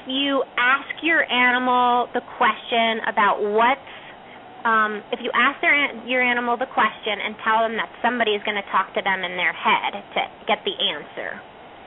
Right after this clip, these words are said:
But I think we'll just reach out to Ozzy and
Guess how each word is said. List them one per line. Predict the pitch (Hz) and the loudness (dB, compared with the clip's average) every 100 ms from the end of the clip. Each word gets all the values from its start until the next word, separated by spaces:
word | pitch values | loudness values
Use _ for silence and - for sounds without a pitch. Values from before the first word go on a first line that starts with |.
| - - - - - - - - - - - - - - | -18 -18 -16 -16 -16 -16 -18 -18 -20 -20 -18 -18 -4 2
But | 302 | 4
I | 392 | 4
think | 403 - - - | 0 -4 -10 -4
we'll | 247 302 | 0 2
just | 320 254 | 0 0
reach | 277 269 | -2 2
out | 240 | 0
to | - | 2
Ozzy | - 220 226 | 2 4 4
and | 202 | 0